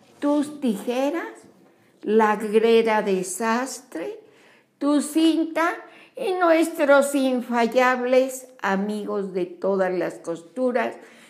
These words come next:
de la casa de Rosina, nuestros alfileres. ¿Y saben qué? Un pantalón que te quede así como pegadito, untadito,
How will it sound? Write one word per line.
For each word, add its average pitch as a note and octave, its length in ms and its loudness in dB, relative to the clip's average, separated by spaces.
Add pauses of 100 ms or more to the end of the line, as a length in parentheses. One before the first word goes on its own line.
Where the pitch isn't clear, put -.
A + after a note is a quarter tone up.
(100)
de D#4+ 200 2
la A#3+ 220 0
casa G#3 300 -4
de F#3+ 100 0
Rosina, E3 640 -6 (380)
nuestros B3 640 -4
alfileres. A3 840 -12 (760)
¿Y C#4 380 -8 (580)
saben A#3 600 -12
qué? D#4 240 -16 (1160)
Un E4+ 360 0
pantalón A#3+ 800 -2 (800)
que A#3+ 120 -2
te A#3 220 -6
quede C4+ 340 -8
así A3+ 420 -10
como A3 540 -6
pegadito, F3+ 1120 -10
untadito, G3+ 1300 -10